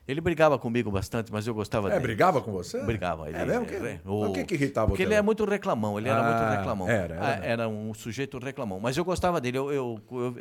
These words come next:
Speaker 1: eu, eu, eu ficava conversando com ele.
Speaker 2: É.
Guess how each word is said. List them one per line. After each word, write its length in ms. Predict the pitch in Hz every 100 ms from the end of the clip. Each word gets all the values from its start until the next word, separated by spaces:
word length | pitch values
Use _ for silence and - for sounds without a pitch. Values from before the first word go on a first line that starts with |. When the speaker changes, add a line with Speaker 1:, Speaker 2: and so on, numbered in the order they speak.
| 139 123
Speaker 1:
eu, 240 | 143 131 110 -
eu, 420 | 131 113 104 95 - -
eu 100 | 123
ficava 260 | - 147
conversando 460 | 127 120 117 123 104
com 140 | 95 90
ele. 100 |
Speaker 2:
É. 40 | 80